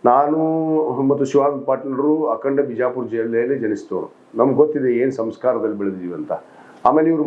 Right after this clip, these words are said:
ಮಾತು ಎತ್ತಿದ್ರೆ ಪಾಕಿಸ್ತಾನ, ಪಾಕಿಸ್ತಾನ, ಇವ್ರಿಗೆ ಪಾಕಿಸ್ತಾನಕ್ಕೆ ಹೋಗಿ ಸೋಲಿಸಿ ಬರ್ತೀನಿ ಅಂತ ಹೇಳಿ ಒಂದು ಮಾಧ್ಯಮದಲ್ಲಿ ನೋಡಿದೆ. ನಾವು ಭಾರತ ದೇಶದಲ್ಲಿ ಜನಿಸಿ ಭಾರತ ದೇಶದಲ್ಲಿ ಇದೀವೋ, ಇವತ್ತು ಇವರು ಯಾವ ದೇಶದಲ್ಲಿ ಇದೀವಿ ಅಂತ ಮಾತಾಡ್ತಾ ಇದ್ದಾರೆ ಅನ್ನೋದು ನನಗೆ ಸ್ವಲ್ಪ ಸಂದೇಹ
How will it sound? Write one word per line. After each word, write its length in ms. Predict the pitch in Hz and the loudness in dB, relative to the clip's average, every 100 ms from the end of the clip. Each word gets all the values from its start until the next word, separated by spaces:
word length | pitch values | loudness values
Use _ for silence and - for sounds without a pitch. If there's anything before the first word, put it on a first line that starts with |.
| 135 | 2
ಮಾತು 220 | 156 156 | 4 0
ಎತ್ತಿದ್ರೆ 340 | 151 151 151 151 143 | 0 0 0 -2 -4
ಪಾಕಿಸ್ತಾನ, 460 | 139 143 - 131 131 127 131 | -4 -8 -6 -6 -6 -6 -6
ಪಾಕಿಸ್ತಾನ, 420 | 120 123 - 120 117 113 - - _ 135 | -6 -8 -4 -2 -2 -4 -8 -20 _ 2
ಇವ್ರಿಗೆ 240 | 156 151 - | 2 2 2
ಪಾಕಿಸ್ತಾನಕ್ಕೆ 640 | 139 143 196 190 185 185 151 | 2 0 -2 0 0 0 -2
ಹೋಗಿ 180 | 190 196 165 | 0 0 -2
ಸೋಲಿಸಿ 280 | 175 165 170 | -2 -4 -4
ಬರ್ತೀನಿ 280 | 147 151 147 139 | -4 -2 -2 -2
ಅಂತ 100 | 135 143 | 0 2
ಹೇಳಿ 140 | 156 139 117 - _ _ _ 143 | 2 0 -4 -12 _ _ _ 0
ಒಂದು 160 | 143 135 123 | 2 4 2
ಮಾಧ್ಯಮದಲ್ಲಿ 520 | 131 147 131 127 135 120 | 2 0 0 -2 -2 -2
ನೋಡಿದೆ. 300 | 107 101 - - _ _ _ _ - | -2 -4 -6 -12 _ _ _ _ 2
ನಾವು 200 | 170 175 170 123 | 2 4 4 4
ಭಾರತ 220 | 135 170 170 170 | 4 2 2 2
ದೇಶದಲ್ಲಿ 340 | 156 160 165 160 | 2 2 2 4
ಜನಿಸಿ 320 | 165 156 165 165 | 2 2 2 4
ಭಾರತ 240 | 131 151 151 147 | 4 2 0 -4
ದೇಶದಲ್ಲಿ 340 | 151 151 147 143 | -4 -2 -2 -2
ಇದೀವೋ, 320 | 139 110 139 196 - - _ _ _ _ _ - | 0 2 4 4 -2 -16 _ _ _ _ _ 0
ಇವತ್ತು 300 | 151 170 180 185 175 | 2 4 4 4 2
ಇವರು 240 | 175 185 180 175 165 165 156 | 0 2 2 2 2 2 4
ಯಾವ 100 | 170 180 | 4 2
ದೇಶದಲ್ಲಿ 340 | 196 - 185 185 | -4 -4 -4 -2
ಇದೀವಿ 160 | 180 180 | -2 -2
ಅಂತ 100 | 180 160 | 0 0
ಮಾತಾಡ್ತಾ 320 | 151 151 156 156 | 0 0 2 2
ಇದ್ದಾರೆ 180 | 156 147 | 2 -2
ಅನ್ನೋದು 220 | 160 165 160 | -2 -2 -2
ನನಗೆ 180 | 143 - | -4 -6
ಸ್ವಲ್ಪ 140 | 123 127 117 | -6 -4 -2
ಸಂದೇಹ 240 | 113 | 0